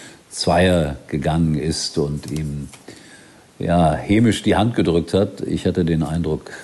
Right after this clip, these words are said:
<laughs> er wollte ihm die Hand nur noch brechen. Da, nein, das ist auch eine blöde Unterstellung, aber das war ein so heftiger und, äh, nicht ganz ernst gemeinter Händedruck.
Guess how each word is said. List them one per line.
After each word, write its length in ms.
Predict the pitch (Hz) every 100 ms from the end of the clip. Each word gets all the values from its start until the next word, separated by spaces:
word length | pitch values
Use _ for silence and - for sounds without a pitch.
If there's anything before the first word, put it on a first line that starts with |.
| - -
<laughs> 440 | - - - - -
er 160 | 76
wollte 260 | 80 80 82
ihm 140 | 76
die 120 | 82
Hand 200 | 80 87
nur 100 | 92
noch 180 | 107 85
brechen. 420 | - 80 85 82
Da, 220 | 67 - -
nein, 320 | - - 78 -
das 140 | -
ist 160 | - -
auch 80 | -
eine 100 | -
blöde 240 | - - -
Unterstellung, 640 | 71 - - 71 67 65
aber 220 | 67 65 - - - -
das 160 | -
war 120 | 76
ein 100 | 69
so 160 | 71 80
heftiger 540 | - 85 - 71 69 - -
und, 200 | 71 82 - -
äh, 120 | 73 76
nicht 180 | 78 -
ganz 480 | 78 76 - - - -
ernst 320 | 95 107 85
gemeinter 380 | 80 67 71 71
Händedruck. 600 | 78 82 80 78 76